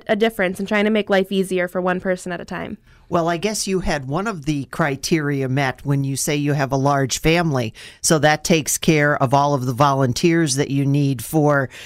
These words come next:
Speaker 2: f-, the family-to-family baskets and the, and the dinner the night before. Tell us about some of the programs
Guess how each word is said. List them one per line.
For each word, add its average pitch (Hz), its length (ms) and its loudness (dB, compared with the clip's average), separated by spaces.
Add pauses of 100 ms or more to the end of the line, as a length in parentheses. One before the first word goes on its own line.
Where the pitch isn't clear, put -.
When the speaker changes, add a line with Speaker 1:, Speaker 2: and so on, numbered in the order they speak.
(240)
Speaker 2:
f-, 139 180 0
the 131 200 0
family-to-family 143 960 0
baskets 143 760 0
and 135 220 2
the, 131 200 2 (280)
and 151 160 4
the 147 40 2
dinner 165 360 4
the 147 100 2
night 151 320 0
before. 156 600 2 (280)
Tell 330 220 2
us 320 160 0
about 196 320 2
some 170 180 0
of 156 80 2
the 151 80 0
programs 135 800 2